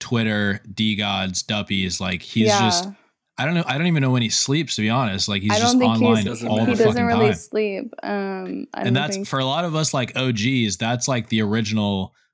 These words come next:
Speaker 1: bull case on DeGods, I feel
Speaker 3: It
Speaker 1: like,
Speaker 3: is
Speaker 1: is
Speaker 3: for me.
Speaker 1: listening to Frank.
Speaker 3: I'd have been
Speaker 1: Yeah,
Speaker 3: gone.
Speaker 1: me too. Listening to Frank talk in, like, Twitter Spaces and in Discord and shit when we were at, like, a Four Soul Floor and just listening to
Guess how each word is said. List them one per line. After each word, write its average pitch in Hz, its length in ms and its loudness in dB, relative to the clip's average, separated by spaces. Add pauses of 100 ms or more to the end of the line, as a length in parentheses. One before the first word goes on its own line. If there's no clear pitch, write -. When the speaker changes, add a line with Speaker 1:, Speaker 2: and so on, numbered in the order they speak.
(120)
Speaker 1:
bull 113 340 0
case 101 520 -2
on 107 240 0
DeGods, 95 560 -2
I 92 60 -2
feel - 240 -2
Speaker 3:
It - 40 4
Speaker 1:
like, 180 80 4
Speaker 3:
is 180 80 -4
Speaker 1:
is 180 80 0
Speaker 3:
for 135 80 4
me. 156 100 6
Speaker 1:
listening 113 400 2
to 101 60 -2
Frank. 104 560 -2
Speaker 3:
I'd 127 80 0
have 127 80 0
been 113 140 -2
Speaker 1:
Yeah, 123 280 -2
Speaker 3:
gone. 101 120 -12
Speaker 1:
me 120 140 0
too. 120 260 0 (500)
Listening 147 360 0
to 156 60 0
Frank 135 380 -2
talk 131 400 0
in, 123 160 -2
like, 113 240 0
Twitter 127 280 0
Spaces 135 600 0
and 117 120 2
in 107 120 2
Discord 135 440 0
and 135 120 0
shit 143 320 -2
when 117 120 -2
we 117 100 2
were 113 140 2
at, 113 160 -2
like, 113 200 -2
a 107 80 -2
Four 117 300 -2
Soul 113 280 0
Floor 110 460 0
and 113 180 -2
just 101 200 -2
listening 120 560 0
to 101 260 0